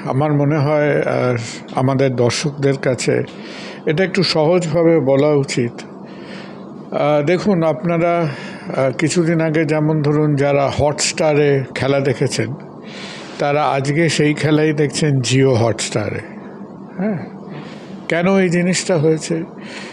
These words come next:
কারণ এই জিনিসটা হলো যে বাস্তব জীবনে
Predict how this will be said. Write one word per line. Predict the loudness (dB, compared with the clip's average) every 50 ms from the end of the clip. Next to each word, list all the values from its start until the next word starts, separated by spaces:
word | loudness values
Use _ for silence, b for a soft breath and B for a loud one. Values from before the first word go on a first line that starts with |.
| B B -2
কারণ | 0 2 4 4 4 4
এই | 2 2 2
জিনিসটা | 2 2 2 2 0 0 0 0 0 2
হলো | 2 4 4 4 6 6 6 6 4 4 2 0 -2
যে | 0 2 4 4 4 4 2 0 -2 -6 -12 -14 -10 -4 -2
বাস্তব | -2 -2 -2 -2 -2 0 0 0 0
জীবনে | 0 0 2 2 2 2 2 0 -2